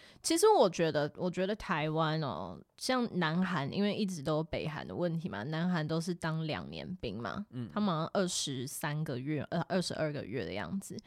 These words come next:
Speaker 1: 然后，但是台湾就是，台湾其实在国防训练上就是松散非常多。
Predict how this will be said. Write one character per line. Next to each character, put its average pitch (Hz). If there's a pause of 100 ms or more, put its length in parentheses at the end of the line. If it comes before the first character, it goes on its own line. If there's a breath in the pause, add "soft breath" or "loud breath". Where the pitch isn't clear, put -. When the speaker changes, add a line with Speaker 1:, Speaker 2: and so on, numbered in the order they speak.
(340 loud breath)
Speaker 1:
然 180
后， 233
但 226
是 226
台 151
湾 160
就 180
是， 175
台 190
湾 277
其 277
实 170
在 202
国 160
防 160
训 175
练 170
上 156
就 -
是 175
松 160
散 -
非 117
常 -
多。 98